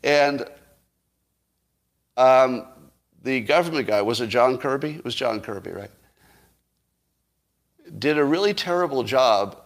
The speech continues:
in explaining why he can't explain, w-, you know, where our, uh, secret sources are coming from. Oh, it wasn't Kirby?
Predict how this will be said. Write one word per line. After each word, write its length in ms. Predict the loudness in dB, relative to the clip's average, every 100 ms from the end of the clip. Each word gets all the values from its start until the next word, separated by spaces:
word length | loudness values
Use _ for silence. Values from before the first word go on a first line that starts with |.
| _ _ -10
in 140 | -4
explaining 640 | -4 -4 -4 -2 -2 -2 0
why 160 | 0
he 140 | -2 -8
can't 260 | -6 -4
explain, 600 | -4 -8 -4 -4 -2 -6 -10 -18
w-, 220 | -14 -14 -14 _ _ _ _ _ _ -10
you 100 | -6
know, 80 |
where 260 | -2 2 2
our, 300 | 4 2 0
uh, 180 | -2 -2
secret 400 | -8 -8 -10 -6
sources 500 | -6 -6 -8 -8 -12
are 80 | -10
coming 300 | -10 -10 -12
from. 260 | -16 -20 -20 _ _ _ _ _ _ _ _ _ _ _ _ _ _ _ _ _ _ -6
Oh, 120 | -2
it 40 | 0
wasn't 320 | 0 -2 -6
Kirby? 340 | -6 -6 -10